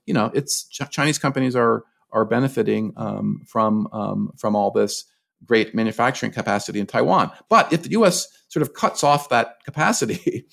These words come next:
<laughs> then the calculus changes in Beijing, right? It's like, "Hey, why are we, um, allowing the U S to, to separate Taiwan in this, in this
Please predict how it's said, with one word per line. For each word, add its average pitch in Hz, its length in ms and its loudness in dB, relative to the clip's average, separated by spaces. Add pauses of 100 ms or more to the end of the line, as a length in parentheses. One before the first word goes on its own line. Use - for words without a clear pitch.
<laughs> - 120 -20
then 170 220 2
the 175 80 2
calculus 135 500 0
changes 165 400 0
in 98 120 -2
Beijing, - 360 -8
right? 110 140 -8
It's - 100 -12
like, 117 140 -4
"Hey, 156 140 0
why 123 180 2
are 139 100 4
we, 120 220 0 (320)
um, 113 200 0
allowing 117 440 4
the 117 60 2
U 117 120 2
S 113 120 0
to, 117 120 0
to - 240 -2 (260)
separate 170 400 2
Taiwan 123 380 2
in 98 80 -2
this, 101 160 -6
in 107 140 -6
this 104 160 -8